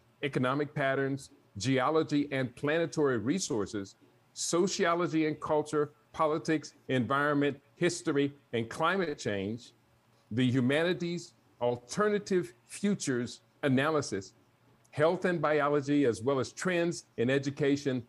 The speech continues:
and industry. Scientific futurism requires the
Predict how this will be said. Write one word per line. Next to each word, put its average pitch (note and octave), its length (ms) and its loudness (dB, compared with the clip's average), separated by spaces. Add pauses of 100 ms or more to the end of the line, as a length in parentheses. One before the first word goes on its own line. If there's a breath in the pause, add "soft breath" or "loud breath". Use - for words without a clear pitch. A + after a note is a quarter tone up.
(140)
and D3 480 0 (200)
industry. C3 540 0 (260)
Scientific C#3+ 680 -2
futurism A#2 640 -2 (520)
requires C3+ 500 0
the A#2 180 -2